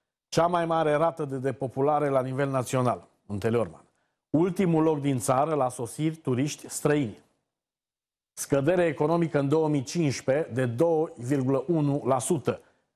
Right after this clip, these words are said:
În timp ce în România creșterea era de trei virgulă șapte la sută. Creștere.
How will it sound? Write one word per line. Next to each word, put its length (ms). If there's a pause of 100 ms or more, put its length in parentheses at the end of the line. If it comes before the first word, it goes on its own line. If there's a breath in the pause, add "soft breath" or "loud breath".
(120)
În 80
timp 180
ce 120
în 60
România 440
creșterea 440
era 200
de 120
trei 200
virgulă 300
șapte 320
la 120
sută. 280
Creștere. 520